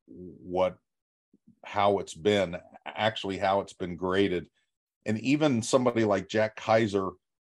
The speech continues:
who had a, a stellar grade last year at seventy-nine point two,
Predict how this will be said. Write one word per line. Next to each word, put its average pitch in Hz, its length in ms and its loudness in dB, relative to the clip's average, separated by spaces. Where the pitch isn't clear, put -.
who 117 100 4
had 98 160 4
a, 92 140 0
a 95 60 -4
stellar 117 680 4
grade 95 360 -2
last 98 420 0
year 90 360 -4
at 90 160 -6
seventy-nine 107 760 0
point 95 280 -6
two, 90 600 0